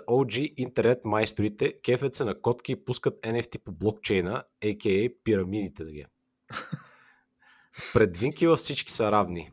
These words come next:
Неизвестен племенски философ. Може би от семейното дърво на Хипократ. А, секцията с коментарите на Гол Б Г е българския Reddit, А К А Шайт.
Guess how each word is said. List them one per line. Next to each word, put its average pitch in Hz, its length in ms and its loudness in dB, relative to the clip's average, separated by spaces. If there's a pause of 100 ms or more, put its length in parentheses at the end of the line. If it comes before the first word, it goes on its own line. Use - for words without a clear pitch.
(120)
Неизвестен 98 720 -2
племенски 117 360 0
философ. - 640 -6 (340)
Може 117 220 -2
би 131 120 0
от 131 100 -2
семейното 123 520 -2
дърво 98 580 0
на 110 100 -6
Хипократ. - 500 -6 (2250)
А, 101 420 0 (100)
секцията 156 720 6
с - 60 0
коментарите 123 840 4
на 107 180 -2
Гол 107 240 4
Б 110 160 4
Г 107 260 4 (120)
е 107 80 0
българския 104 560 2
Reddit, 98 360 2 (460)
А 110 100 4
К 107 100 -2
А 95 340 4
Шайт. - 360 -2